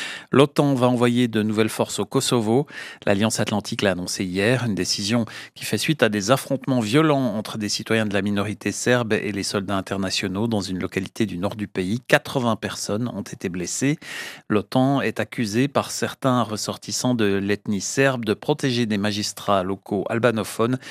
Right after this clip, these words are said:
élus après le boycott des élections par les Serbes.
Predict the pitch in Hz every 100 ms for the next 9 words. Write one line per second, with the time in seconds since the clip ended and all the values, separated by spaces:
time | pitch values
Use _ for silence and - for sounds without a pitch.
0 | - - 120 113 131 - 113 - - 143
1 | 123 113 110 - 123 117 101 87 - -
2 | 131 - 127 120 - - - -